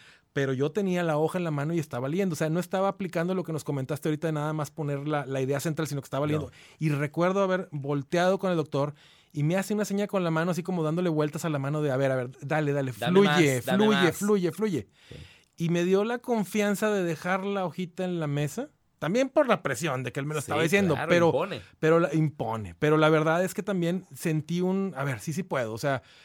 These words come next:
Speaker 1: es que el doctor tiene esa característica, ¿no? También por eso, por eso la gente lo sigue, porque
Speaker 2: Sí.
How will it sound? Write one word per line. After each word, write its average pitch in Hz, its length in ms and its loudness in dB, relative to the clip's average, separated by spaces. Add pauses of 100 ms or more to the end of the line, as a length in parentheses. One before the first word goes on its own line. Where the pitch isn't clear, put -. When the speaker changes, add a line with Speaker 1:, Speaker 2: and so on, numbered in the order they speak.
(300)
Speaker 1:
es 180 200 -4
que - 80 -4
el 220 60 0
doctor 196 280 0
tiene 180 200 0
esa 170 140 -2
característica, 151 600 -2
¿no? 135 100 -4
También 160 200 0
por 165 220 0
eso, 175 420 0
por 160 140 -2
eso 175 100 -4
la 180 80 -4
gente 143 280 -4
lo 143 100 -2
sigue, 143 360 -2
porque 135 360 -6
Speaker 2:
Sí. 87 60 -14